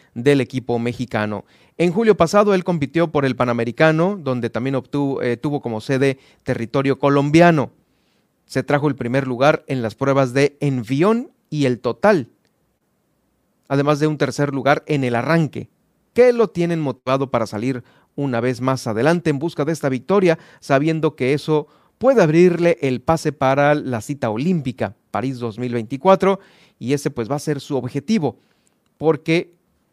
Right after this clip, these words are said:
eh, pues, ha trabajado arduamente. Ahí está, pues, muchas felicidades, Raúl Manríquez, esperemos que esta concentración te dé lo suficiente para este clasificatorio, y sí, hay que mandarte a París dos mil veinticuatro, sí señor, ¿cómo de que no?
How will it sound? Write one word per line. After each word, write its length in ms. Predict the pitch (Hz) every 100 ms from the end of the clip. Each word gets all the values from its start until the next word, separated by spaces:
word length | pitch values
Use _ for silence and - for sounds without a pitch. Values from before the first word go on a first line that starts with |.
| _ _
eh, 500 | - 104 104 107 101 - _
pues, 140 | 139
ha 80 | 147
trabajado 480 | 135 117 127 131 -
arduamente. 600 | 131 123 127 117 110 110
Ahí 120 | 147
está, 260 | 185 - 131
pues, 160 | 220 220
muchas 280 | 262 214
felicidades, 720 | - 135 131 151 151 151 147 - _ _ _
Raúl 300 | - 123 147
Manríquez, 500 | 131 110 143 139 123
esperemos 420 | 107 117 131 123
que 60 | 135
esta 160 | 127
concentración 800 | 110 110 110 107 120 156 190 185 - _ _ _ _
te 120 | - 156
dé 80 |
lo 100 | 220
suficiente 540 | 165 156 156 220 180 196
para 580 | 160 196 196 202 208 - -
este 260 | 202 - 151
clasificatorio, 1040 | 139 123 123 120 110 165 175 180 185 190
y 140 | 156 143
sí, 280 | 226 240 - _ _ _
hay 180 | 104 104
que 100 | 196
mandarte 460 | 165 143 170 -
a 120 | 160
París 360 | - 139 196 254
dos 180 | 185 143
mil 160 | 160
veinticuatro, 520 | 147 139 117 117 110 110
sí 160 | 240
señor, 360 | 226 208 135 107
¿cómo 220 | 190 196
de 120 | 147
que 80 | 123
no? 120 | 107